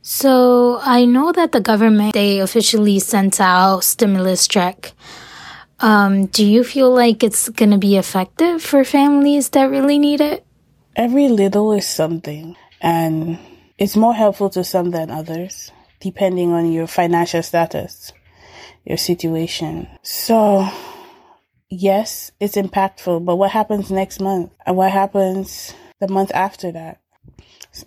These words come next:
Speaker 2: some people, like, mine was finished by the time it got there. I, I figured out it was there by eight o'clock.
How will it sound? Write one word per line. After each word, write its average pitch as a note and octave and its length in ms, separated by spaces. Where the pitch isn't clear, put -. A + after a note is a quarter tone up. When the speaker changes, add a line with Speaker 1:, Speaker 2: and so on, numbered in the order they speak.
Speaker 2:
some A#3 320
people, C4+ 460
like, G3 160
mine G#3 260
was D4 160
finished A#3 380
by G#3+ 160
the G#3 100
time G#3 240
it F#3+ 80
got F#3+ 240
there. F#3 220
I, G3 320
I G3 400
figured A3+ 380
out A3+ 160
it G3+ 100
was F#3+ 240
there F#3 240
by F#3+ 300
eight F#3 180
o'clock. F3+ 560